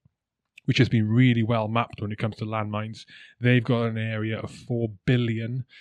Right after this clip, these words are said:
square meters covered in landmines from legacy conflicts that need to be cleared. And Aardvark is a company that go about that business of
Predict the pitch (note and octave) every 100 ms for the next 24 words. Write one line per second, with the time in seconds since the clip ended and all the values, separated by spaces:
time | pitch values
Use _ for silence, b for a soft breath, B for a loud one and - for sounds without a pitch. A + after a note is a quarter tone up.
0 | B - - - A2+ A2 G#2+ - A#2 A#2
1 | A#2 G#2+ G#2 - b b - - A#2 A2
2 | G#2+ A#2 G#2 G2+ G#2 A2+ A2+ G#2+ G#2+ G#2+
3 | G#2 G#2 - G2+ G2+ b b b - A2
4 | A#2 A2+ A2+ A#2 G#2+ - - G#2+ - G2+
5 | - - A2 - A2 A2 G#2+ G2+ G#2+ G#2
6 | - A2 G2+ G2 G2+ - B _ B2 A#2
7 | A2+ G#2+ G#2+ G2 G2+ G2 - A2+ A2+ A2+
8 | G2+ - B2 A2 G#2 G#2+ G#2+ G2+ - A2
9 | G#2 G#2 G#2 G#2